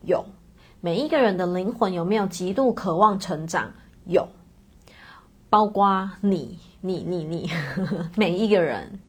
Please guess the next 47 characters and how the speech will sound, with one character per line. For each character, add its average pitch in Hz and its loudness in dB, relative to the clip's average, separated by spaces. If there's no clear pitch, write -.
真 214 0
的 175 0
是 196 0
每 165 -2
一 165 -4
个 160 -4
人。 85 -6
好。 - -2
OK， 180 0
你 302 0
可 277 2
能 185 2
头 196 4
脑 214 6
自 214 0
己 226 4
觉 180 0
得 175 0
没 175 0
有 175 0
啊， 165 -6
我， 170 -4
我 180 -2
就 175 0
不 233 0
觉 208 4
得 180 4
我 180 6
很 185 0
好 175 0
学 165 -8
啊， 101 -10
我 151 -6
就 190 -2
没 208 0
有 180 0
想 175 -4
学 165 -4
什 - -6
么， 92 -14
那 196 -2
个 202 0
是 202 2
你 190 -2
的 165 -4
头 - -10
脑。 - -12